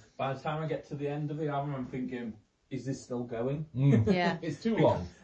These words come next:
Speaker 1: and
Speaker 3: Yeah.
Speaker 1: because they front load it with the best songs.
Speaker 3: Yeah, yeah.
Speaker 2: Oh.
Speaker 1: The best songs that are at the beginning of the album, apart from This Is a Low.
Speaker 3: Mm-hmm.
Speaker 1: <laughs> I'm
Speaker 2: I
Speaker 1: just gonna stand that away from it at the minute,
Speaker 3: <laughs> Yeah.
Speaker 1: 'cause This Is a Low is a fantastic song.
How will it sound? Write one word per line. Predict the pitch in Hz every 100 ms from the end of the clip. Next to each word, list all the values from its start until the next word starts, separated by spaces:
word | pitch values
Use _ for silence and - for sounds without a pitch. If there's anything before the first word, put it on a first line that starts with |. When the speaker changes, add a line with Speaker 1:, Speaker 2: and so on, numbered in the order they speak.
| -
Speaker 1:
and | 175
Speaker 3:
Yeah. | 160
Speaker 1:
because | 120 143 180 151 120
they | 131 131
front | - 165 160
load | 131 139 147
it | - -
with | 131 147
the | 151
best | 151 156 -
songs. | 180 196 190 - 196
Speaker 3:
Yeah, | 202 185
yeah. | 175 180 170
Speaker 2:
Oh. | 202
Speaker 1:
The | 170
best | 175 175
songs | 214 190 165
that | 135
are | 139 135
at | 131
the |
beginning | 123 131 147 143 135
of | 127
the | 120
album, | 131 131 - - 113 -
apart | 156 - 196 196 -
from | 165 156 -
This | 123 131
Is | 123
a |
Low. | 113 98 104 139 - -
Speaker 3:
Mm-hmm. | 190 233
Speaker 1:
<laughs> | 185
I'm | 170 -
Speaker 2:
I | 254
Speaker 1:
just | - -
gonna | 190 170
stand | - 170 160
that | -
away | 143 139 147 143
from | 139 123 110
it | -
at | -
the | 226
minute, | 220
Speaker 3:
<laughs> | 190
Yeah. |
Speaker 1:
'cause | 156 143
This | 175 -
Is |
a | 143
Low | 135 135 113
is | 135 123
a |
fantastic | - 113 - - 147 - - -
song. | - 113 95